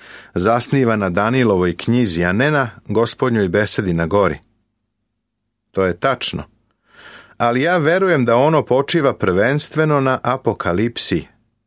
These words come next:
Jezekilja. Vidjet ćeš upadljivu sličnost između Jezekilja prvog poglavlja i otkrivenja četvrtog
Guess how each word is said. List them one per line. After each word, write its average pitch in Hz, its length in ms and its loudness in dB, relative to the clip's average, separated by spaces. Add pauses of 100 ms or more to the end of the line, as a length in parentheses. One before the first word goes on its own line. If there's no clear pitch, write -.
(100)
Jezekilja. 85 720 -2 (1600)
Vidjet 120 380 0
ćeš - 380 0
upadljivu 113 560 0
sličnost - 680 -2 (640)
između 113 420 0
Jezekilja 101 640 0
prvog 101 420 0
poglavlja 107 640 0 (1120)
i 135 200 -2
otkrivenja 107 800 0
četvrtog 95 680 -2